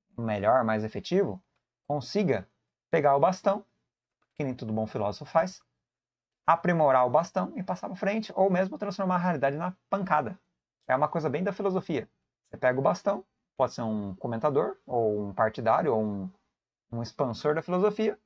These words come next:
chega lá, otimiza o negócio, melhora horrores a situação, programa o negócio, constrói o negócio direito, faz funcionar.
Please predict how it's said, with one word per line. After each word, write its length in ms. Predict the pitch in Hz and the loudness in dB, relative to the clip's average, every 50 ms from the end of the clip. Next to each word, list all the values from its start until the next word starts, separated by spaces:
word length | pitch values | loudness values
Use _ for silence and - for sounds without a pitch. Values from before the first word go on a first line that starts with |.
| _ _ _ _ _ _ _ _ _ _ _ | _ _ _ _ _ _ _ _ _ _ _
chega 380 | _ - - 185 185 156 160 | _ -2 0 2 4 4 4
lá, 260 | 147 156 180 - - - _ _ _ _ _ _ _ _ _ _ _ - | 4 4 2 0 -4 -8 _ _ _ _ _ _ _ _ _ _ _ -2
otimiza 480 | 175 175 175 - - 170 170 208 208 233 | 0 0 0 0 0 2 2 2 2 2
o 40 | 240 | 0
negócio, 500 | 233 220 170 165 170 - - - - _ | 2 2 2 2 2 2 -2 -6 -14 _
melhora 480 | - 185 170 160 131 135 151 180 208 208 | -6 -2 0 2 4 4 4 4 4 4
horrores 560 | 202 170 143 160 190 226 240 349 - - - - | 2 2 4 4 4 4 4 0 -2 -4 -14 -10
a 400 | 143 139 135 131 127 123 113 110 | -4 0 2 4 4 4 4 4
situação, 500 | 107 - - 147 135 - - 175 180 - _ _ _ _ _ _ _ _ _ _ _ _ - | 2 0 -4 -4 -2 -2 -2 -4 -4 -4 _ _ _ _ _ _ _ _ _ _ _ _ 2
programa 420 | 151 156 147 135 135 156 190 226 | 4 4 4 4 4 4 2 2
o 40 | 214 | 0
negócio, 480 | 202 185 156 160 180 190 185 - - - | 0 2 2 2 2 0 -4 -8 -14 -12
constrói 480 | - - - 127 - - 151 156 175 | -8 -8 -8 -6 -2 2 2 2 2
o 40 | 185 | 2
negócio 400 | 185 175 147 147 160 - - 143 | 2 2 2 2 2 0 -4 -6
direito, 480 | 123 120 117 123 151 185 190 - - _ _ _ _ _ _ _ _ _ _ _ _ - | -2 -2 0 0 -2 -4 -6 -12 -20 _ _ _ _ _ _ _ _ _ _ _ _ 0
faz 200 | 147 151 170 - | 2 2 0 0
funcionar. 560 | - 220 185 226 214 185 170 196 190 185 | -4 -4 -2 0 2 2 2 2 0 -4